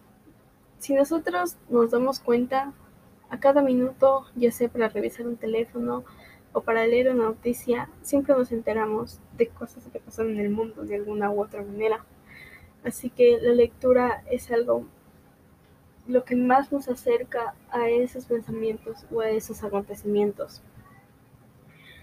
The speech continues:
Aunque no los podemos ver, los podemos leer y de alguna manera sentir. Igual con las personas.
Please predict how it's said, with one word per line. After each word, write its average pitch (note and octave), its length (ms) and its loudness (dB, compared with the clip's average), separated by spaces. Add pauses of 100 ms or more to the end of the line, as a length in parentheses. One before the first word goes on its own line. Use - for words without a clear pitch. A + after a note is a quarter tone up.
(160)
Aunque C4 240 6
no D4+ 160 10
los D#4+ 200 8
podemos C#4 500 8
ver, C4+ 300 6 (680)
los A#3+ 180 2
podemos G#3+ 420 -2
leer G3+ 300 0 (360)
y B3 100 -6
de A#3+ 100 0
alguna A3+ 240 2
manera G#3 360 0
sentir. A3 440 -6 (1120)
Igual B3+ 360 6
con B3+ 140 2
las A#3 120 2
personas. G#3 480 -6